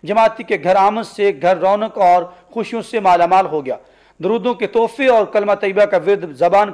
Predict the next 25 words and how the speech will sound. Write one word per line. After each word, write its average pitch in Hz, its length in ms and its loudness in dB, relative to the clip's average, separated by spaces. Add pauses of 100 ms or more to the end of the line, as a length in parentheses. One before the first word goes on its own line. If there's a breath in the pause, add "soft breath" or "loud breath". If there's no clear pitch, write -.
पर 180 220 0
जारी 180 300 2
था। - 340 -2 (1120)
मेहर 226 280 2
शान 269 240 2
इलाही 262 240 4
की 269 120 -6
जानिब 262 260 2
से 262 200 -6
किबला 233 320 0
पीर 240 220 -6
सैयद 220 240 -8
मुनव्वर 202 320 -2
हुसैन 208 300 -2
शाह 214 220 0
जमाती 190 400 0
के 196 100 -6
एजाज 190 340 2
में 208 140 -6
अशाइया 196 400 0
पेश 208 220 0
किया 220 240 0
गया 220 160 0
और 226 80 0
उनकी 208 320 -8